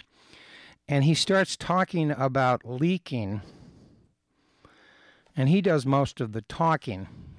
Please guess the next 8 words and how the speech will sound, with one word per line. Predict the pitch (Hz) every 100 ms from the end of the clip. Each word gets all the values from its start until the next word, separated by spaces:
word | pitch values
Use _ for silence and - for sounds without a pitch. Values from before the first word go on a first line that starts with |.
| -
Uh, | 123 117
he's, | 117 120 120 113 -
of | 110
course, | - 135 123 - -
uh, | 127 113
trying | - 139 127
to |
find | 113 - 135 131 120